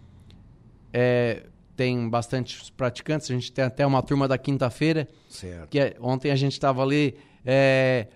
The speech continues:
Speaker 1: jogando beach tênis, tinha uns que depois tavam chorando ali, que
Speaker 2: Uhum.
Speaker 1: tavam torcendo pro Flamengo, né? Então tem o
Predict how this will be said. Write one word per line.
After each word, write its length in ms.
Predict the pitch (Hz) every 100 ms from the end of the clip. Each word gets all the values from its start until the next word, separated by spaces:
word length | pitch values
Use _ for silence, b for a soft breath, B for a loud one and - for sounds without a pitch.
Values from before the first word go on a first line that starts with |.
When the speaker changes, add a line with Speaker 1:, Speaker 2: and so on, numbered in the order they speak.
| b
Speaker 1:
jogando 440 | 113 131 131 147
beach 280 | 139 135 -
tênis, 320 | - 151 156 -
tinha 160 | 156
uns 180 | 156 151
que 120 | -
depois 320 | 147 143 160 156
tavam 180 | 160
chorando 500 | 147 - 151 165 160
ali, 300 | 143 160 139 - b b b 92
que 80 |
Speaker 2:
Uhum. 60 | 95
Speaker 1:
tavam 240 | 139 131
torcendo 380 | 127 139 127 139
pro 80 | 120
Flamengo, 480 | - 131 135 160 151
né? 140 | 131
Então 280 | 131 127 131
tem 280 | 127 139 135
o 280 | 135 127